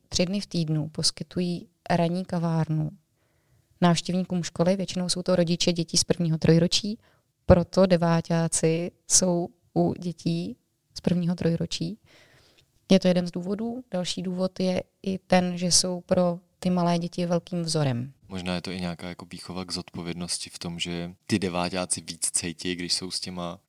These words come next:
Speaker 2: malejma, že právě mají být tím vzorem?
Speaker 1: Eh, myslím si, že je to pravda, ale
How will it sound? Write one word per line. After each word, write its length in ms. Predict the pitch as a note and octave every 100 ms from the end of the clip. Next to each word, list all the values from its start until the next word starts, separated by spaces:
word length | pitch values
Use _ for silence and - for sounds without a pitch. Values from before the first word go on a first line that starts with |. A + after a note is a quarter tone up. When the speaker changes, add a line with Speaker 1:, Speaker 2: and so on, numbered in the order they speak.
| -
Speaker 2:
malejma, 500 | F2+ F2+ F2 E2+ E2+
že 180 | F2+ E2+
právě 360 | - - E2+ F#2
mají 180 | F2+ F2
být 240 | F2+ C3
tím 160 | - D3+
vzorem? 420 | D#3 D#3 D#3 D#3+ - _ _
Speaker 1:
Eh, 220 | G3 F#3+
myslím 340 | F#3 F#3 E3 G#3
si, 140 | A3+
že 320 | G#3 G#3+ G#3 -
je 140 | - G3
to 280 | - F#3+ G#3+ _ _ _
pravda, 420 | - F3 F#3 C4 - _ _ _ _ _ -
ale 460 | F3+ F3+ F3+ F3+